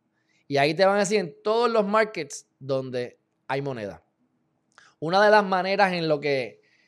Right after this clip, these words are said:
en lo que, eh, Sam Bankman hizo diez billones de dólares en un año, creo que ahora tiene ocho billones, es porque si se fijan, miren aquí cómo el precio varía.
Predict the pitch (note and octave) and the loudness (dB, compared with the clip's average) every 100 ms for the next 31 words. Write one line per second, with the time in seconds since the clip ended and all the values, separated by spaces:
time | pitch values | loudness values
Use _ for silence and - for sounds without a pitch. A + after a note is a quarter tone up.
0 | _ _ - C#3 C3+ C#3+ C3+ C3 B2 C3 | _ _ -6 -4 -2 0 0 0 0 -2
1 | B2 A#2+ E3 F3 E3 F#3 F3 D3 D3 E3+ | -2 -2 0 2 2 2 0 -4 -2 -2
2 | D3 D#3+ D3 D3+ D#3+ D#3+ D3+ D#3 D#3+ E3 | 0 0 0 -2 -2 -2 0 0 2 0
3 | E3 E3 B2 C3+ C3+ _ _ _ _ _ | -4 -6 -8 -12 -16 _ _ _ _ _
4 | _ _ - B2 C3 C#3 C#3 C#3 C3 C#3 | _ _ -12 -6 0 0 0 -6 -4 -4
5 | C#3 B2 G#2+ _ _ _ _ _ _ _ | -4 -8 -12 _ _ _ _ _ _ _
6 | _ _ _ F3 F#3+ F3 D3 C#3 C3+ - | _ _ _ 0 2 0 0 -4 -4 -2
7 | G#3+ E3 C#3 D3+ E3 F#3+ D#3+ B2 C#3 C#3 | -2 -2 -4 -4 -4 -4 -8 -8 -10 -6
8 | C#3+ A#2 A2+ | -4 -4 -10